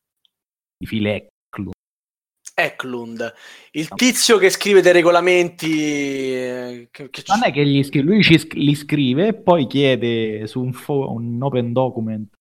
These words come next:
Speaker 1: agli utenti cosa ne pensano, poi dice, "e co-", e inizia delle chiacchierate allucinanti pure di entomologia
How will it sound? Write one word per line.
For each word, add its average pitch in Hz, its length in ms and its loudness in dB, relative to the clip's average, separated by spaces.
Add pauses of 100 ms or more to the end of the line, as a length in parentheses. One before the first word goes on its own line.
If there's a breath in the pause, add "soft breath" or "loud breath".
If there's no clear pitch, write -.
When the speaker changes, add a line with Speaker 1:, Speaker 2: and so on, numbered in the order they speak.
(600)
Speaker 1:
agli 110 100 -18
utenti 113 400 -10
cosa 113 240 -8
ne 98 120 -6
pensano, 123 880 -6
poi 143 120 -6
dice, 113 400 -6
"e 120 120 -6
co-", - 120 -4
e - 100 -4
inizia 202 580 -4
delle 175 260 0
chiacchierate 175 460 -4
allucinanti 110 800 -4
pure 104 200 -10
di 95 200 -4
entomologia 101 540 -8